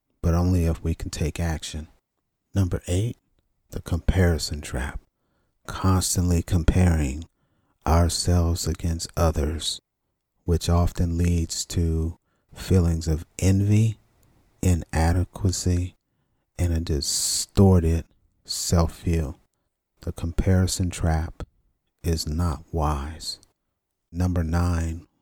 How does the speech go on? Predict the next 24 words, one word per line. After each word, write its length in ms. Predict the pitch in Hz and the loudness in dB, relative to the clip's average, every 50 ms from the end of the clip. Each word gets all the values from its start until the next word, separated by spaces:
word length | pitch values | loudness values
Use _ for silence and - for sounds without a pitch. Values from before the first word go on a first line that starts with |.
| _ _ _ _ | _ _ _ _
one 240 | - - 92 87 85 | -12 -8 -6 -4 -4
of 80 | 87 87 | -4 -4
my 160 | 90 82 - - | -4 -6 -6 -4
all-time 600 | - - 87 82 82 - - 95 87 82 80 78 | -2 -2 -2 -2 -2 -4 -4 -2 -2 -2 -4 -6
favorites, 840 | - - - 90 87 87 87 85 90 82 82 - - - - - _ _ _ _ _ _ _ _ _ _ _ _ _ | -6 -6 -2 -2 -2 -2 -2 -4 -6 -8 -8 -10 -10 -12 -12 -12 _ _ _ _ _ _ _ _ _ _ _ _ _
the 100 | - 87 | -6 -6
fixed 560 | - - - - 92 87 82 - - - - | -4 -6 -4 -2 -2 -2 -2 -4 -8 -8 -4
mindset, 720 | 90 87 87 87 82 80 82 85 - - - 92 90 90 - _ - | -2 -2 0 0 -2 -2 -4 -6 -8 -8 -8 -8 -10 -10 -14 _ -8
the 100 | - 98 | -8 -6
belief 540 | - - 90 90 92 95 98 98 - - - | -4 -4 -2 0 0 0 0 -2 -4 -6 -4
that 320 | - 85 80 80 80 73 - _ _ _ _ _ _ _ _ _ _ _ _ | -2 -2 -2 -2 -6 -8 -12 _ _ _ _ _ _ _ _ _ _ _ _
our 200 | - 92 90 87 | -2 0 0 0
personal 600 | - - 95 90 101 95 - - - 95 90 85 80 | 2 0 2 2 2 0 0 -2 -2 -2 -2 -2 -4
qualities 800 | - - - 95 92 92 92 92 87 87 82 82 85 - - - | -4 -2 2 2 2 4 2 0 -2 -2 -4 -6 -8 -10 -12 -8
and 140 | - 92 92 | -4 -4 -2
abilities 840 | 87 82 85 85 95 92 90 90 82 80 80 78 78 69 - - - - - | -2 -2 0 2 2 2 2 2 0 -2 -4 -6 -8 -10 -12 -14 -14 -12 -8
are 160 | 95 95 - | -8 -6 -6
fixed 720 | - - - - - - 110 101 - - - - - - - - _ _ _ _ _ _ _ _ _ _ _ _ - | -8 -10 -12 -8 -4 -2 -2 -2 -2 -4 -8 -10 -10 -12 -16 -20 _ _ _ _ _ _ _ _ _ _ _ _ -4
at 120 | 92 87 | -2 -2
a 60 | 85 | -2
certain 400 | - - - 98 90 82 85 85 | -2 -2 0 0 0 0 -2 -2
point 300 | - - - 95 87 87 | -2 -2 0 0 0 0
in 180 | 82 76 78 82 | -2 -2 -2 -2
life 420 | 85 87 90 87 85 - - - | -2 -2 -2 -2 -4 -8 -14 -20